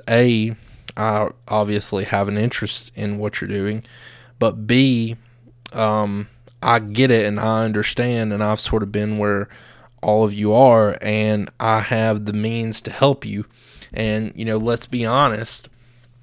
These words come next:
if that w-, wasn't there, if that part of Winston wasn't added to his character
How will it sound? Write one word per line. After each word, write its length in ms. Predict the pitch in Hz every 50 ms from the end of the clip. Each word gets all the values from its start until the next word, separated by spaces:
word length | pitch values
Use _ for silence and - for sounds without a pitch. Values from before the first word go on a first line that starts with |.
| _ _ _ _ _ _ _ _ _ _ _ - _ _ _ _ _ - _ _ _ _ _ _ - -
if 320 | - 120 113 110 104 - -
that 280 | 113 117 117 123 117
w-, 160 | 110 110 110 - _ _ - _ _ _ _ _ _ _
wasn't 560 | 120 120 117 120 123 123 110 110 101 92 -
there, 440 | - 117 127 135 120 113 113 120 - _ _ _ _ _ _ _ _ _ _ _ _ _ _ _ _ _
if 140 | 113 110 -
that 220 | - 113 120 - -
part 320 | - - 131 120 127 131
of 140 | 120 107 107
Winston 500 | 107 110 107 104 - - 107 107 107 107
wasn't 400 | 110 107 104 98 104 107 87 -
added 360 | - - 113 117 110 107 -
to 80 | - -
his 240 | - - - - -
character 680 | - - 120 127 139 135 131 _ - 110 107 110